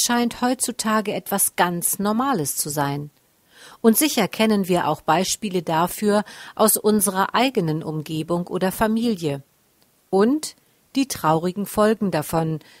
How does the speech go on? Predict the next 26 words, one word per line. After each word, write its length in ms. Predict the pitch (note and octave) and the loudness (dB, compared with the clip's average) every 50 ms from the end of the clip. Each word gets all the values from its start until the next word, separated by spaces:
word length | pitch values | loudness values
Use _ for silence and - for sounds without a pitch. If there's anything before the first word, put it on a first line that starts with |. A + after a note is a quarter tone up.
| _ _ _ | _ _ _
für 180 | - - G3 | -4 -2 0
den 240 | F#3 F#3 E3+ E3 D3 | 2 2 2 0 0
betrogenen 680 | D#3+ D3+ - - - E3+ F3+ F#3 F3 F3 E3 D#3+ D3+ C#3+ | -2 -4 -4 -4 -2 2 2 2 2 0 -2 -2 -2 -4
Partner 600 | - - D3+ D3 D3 E3 - - F#3 F3+ F#3 F#3 | -4 -4 -4 -2 -4 -4 -6 -6 -4 -4 -4 -2
und 160 | F#3+ F#3 - | -4 -4 -4
die 80 | G#3+ - | -6 -4
Kinder, 440 | - - B3+ B3+ A#3+ G3 D#3+ D3+ - - - - _ _ _ _ - | 0 0 2 4 6 6 4 4 2 -4 -16 -20 _ _ _ _ 0
wenn 140 | F3 F3 F#3 | 2 2 2
es 180 | F3+ E3+ - | 2 2 0
zur 260 | - - D#3+ C#3+ - - | 0 0 0 -2 0 2
Auflösung 760 | D3 D3+ D#3 - - - E3+ E3+ F3 E3 - F3+ F3 F3+ - - - | 2 2 2 0 -4 -4 -2 0 0 0 0 -2 -4 -6 -8 -8 -6
der 160 | - F#3+ F#3+ - | -4 -4 -4 -4
Ehe 240 | F#3 E3+ D3+ C#3+ | -4 -4 -2 -4
kommt. 520 | C#3+ - - C#3+ C3 C#3+ D3 - - - _ _ _ _ _ _ _ _ _ _ _ _ _ _ _ _ - - - - - _ | -4 -6 -6 -6 -6 -8 -10 -12 -14 -16 _ _ _ _ _ _ _ _ _ _ _ _ _ _ _ _ -20 -20 -20 -20 -10 _
Dabei 520 | - G#3 F#3 F#3+ F#3+ G3 G3 A3+ A#3+ C4 C4 | 2 4 6 6 6 4 4 4 2 2 2
ist 280 | - - - - - | 0 -2 -2 -2 -4
die 140 | - E3+ - - | -6 -10 -8 -6
Ehe 340 | E3 E3+ E3+ F3 G3 A3 | -4 -2 0 0 0 -2
Gottes 460 | - - F3+ D3+ D3 - - D3 - - | -2 0 -2 -2 -2 -2 -6 -6 -6 -4
Erfindung. 680 | - - E3+ - - G#3 A3 A3+ F#3 E3 C#3+ C#3 C#3+ - - _ _ _ _ _ _ _ _ _ _ _ _ - | -4 -6 -6 -4 -2 -2 -2 -2 -2 -2 -4 -6 -8 -12 -18 _ _ _ _ _ _ _ _ _ _ _ _ 0
Er 140 | G3 F3+ F#3 | 2 2 2
hat 140 | A#3+ - - | 0 -2 0
sie 140 | - B3 | 0 2
nach 180 | A3 G#3+ G#3 G#3 | 4 4 2 2
der 160 | - G#3 G3 | 0 0 0
Erschaffung 760 | C#3+ F#3 - - - G#3+ A3+ A#3 - - C4 A#3+ A3 G3+ - | 0 0 0 0 0 0 -2 -2 0 2 4 4 4 2 0